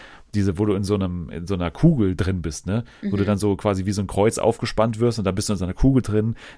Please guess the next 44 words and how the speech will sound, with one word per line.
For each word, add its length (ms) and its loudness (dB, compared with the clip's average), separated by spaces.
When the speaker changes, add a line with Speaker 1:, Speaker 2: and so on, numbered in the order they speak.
Speaker 1:
das 220 0
sehe 120 6
ich 140 2
auf 80 -2
jeden 140 2
Fall 80 2
auch 140 4
in 40 0
dieser 220 2
Show, 220 4
dass 160 0
du 40 -6
so 220 -2
komische 280 2
Belastungstests 840 0
machen 280 0
musst, 240 -2
so, 160 2
so 160 2
und 80 -2
so 120 -2
viel 140 0
G 320 2
hältst 320 0
du 100 0
aus, 360 4
ne, 120 0
das 100 -2
ist 60 -2
ja 60 2
diese, 320 -2
so, 200 0
also 260 0
du 100 -2
musst 160 0
ja 180 2
irgendwie 360 -2
wahrscheinlich 280 2
wie 60 4
im 80 4
Rennauto 540 2
auch 260 2
so 240 0
gewisse 520 -2